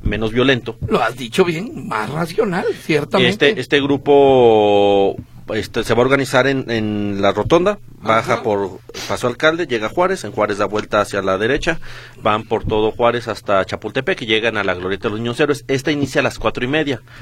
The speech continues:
Speaker 2: El ocho de marzo.
Speaker 1: Ocho de marzo.
Speaker 2: Ok.
Speaker 1: Ese mismo día, pero a las cuatro, es decir, media hora antes,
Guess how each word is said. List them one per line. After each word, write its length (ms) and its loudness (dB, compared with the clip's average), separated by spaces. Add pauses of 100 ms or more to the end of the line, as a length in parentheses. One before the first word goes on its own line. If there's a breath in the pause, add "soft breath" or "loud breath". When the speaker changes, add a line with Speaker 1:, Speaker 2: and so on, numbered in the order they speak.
(120 loud breath)
Speaker 2:
El 180 6
ocho 220 6
de 100 6
marzo. 360 -2
Speaker 1:
Ocho 220 -4
de 60 2
marzo. 260 -2
Speaker 2:
Ok. 140 0
Speaker 1:
Ese 280 4
mismo 300 -2
día, 260 0
pero 140 2
a 40 4
las 200 -6
cuatro, 320 0
es 60 -8
decir, 120 -8
media 200 0
hora 160 2
antes, 340 -6